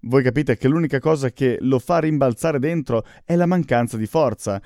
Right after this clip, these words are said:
e la paura delle cose che posseggono forza. La persona potrebbe anche continuare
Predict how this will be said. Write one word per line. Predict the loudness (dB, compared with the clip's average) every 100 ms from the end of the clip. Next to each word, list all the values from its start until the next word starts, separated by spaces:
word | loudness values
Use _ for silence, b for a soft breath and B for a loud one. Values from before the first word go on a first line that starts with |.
| B B
e | 0
la | 0
paura | 2 2 2 0
delle | 0 0
cose | 2 0 0 -2
che | -4
posseggono | -4 -4 -4 0 -2
forza. | 0 0 0 -4 -8 -10 b b b
La | -2
persona | 0 0 0 0
potrebbe | 0 0 2
anche | 2 0 -2
continuare | -2 0 2 2 0